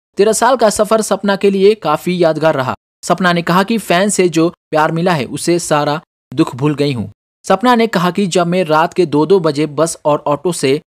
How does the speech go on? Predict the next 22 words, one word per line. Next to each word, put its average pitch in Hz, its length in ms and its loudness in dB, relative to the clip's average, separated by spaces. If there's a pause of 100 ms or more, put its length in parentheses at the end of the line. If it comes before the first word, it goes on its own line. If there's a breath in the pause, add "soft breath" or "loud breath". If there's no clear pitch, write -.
(160)
शो 190 180 4
करके - 280 -2
वापस 135 340 -2
जाती 135 360 -6
थी 139 220 -4
तो 151 160 -4
लोग 160 280 0
उन्हें 131 240 -4 (300)
गंदी 175 220 0
गंदी 196 280 0
बातें 165 300 0
कहा 156 200 -2
करते 151 340 -4
थे। 107 180 -4
इस 160 100 -4
दिल 220 160 4
में 226 140 2
बहुत 185 260 2
सारी 190 200 2
बातें 165 320 0
ऐसी 165 280 2
है 123 140 -2